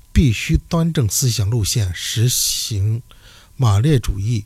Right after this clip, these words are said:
与中国实际相结合的原则。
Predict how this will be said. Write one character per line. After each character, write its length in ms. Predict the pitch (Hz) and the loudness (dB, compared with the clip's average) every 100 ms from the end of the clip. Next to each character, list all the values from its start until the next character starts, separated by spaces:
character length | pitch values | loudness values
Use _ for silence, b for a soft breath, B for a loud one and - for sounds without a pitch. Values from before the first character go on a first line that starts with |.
| - | -6
与 240 | 107 101 | -4 -2
中 320 | 98 - 160 143 | 0 0 0 -2
国 220 | 101 98 | -2 0
实 320 | - - 135 | 0 -2 -2
际 220 | - 107 | -4 -4
相 280 | 92 147 151 | -2 -2 0
结 140 | 151 | 0
合 180 | 139 113 | -2 -4
的 160 | 104 95 | -6 -4
原 260 | 95 101 | -2 -2
则。 220 | 120 101 | 0 -4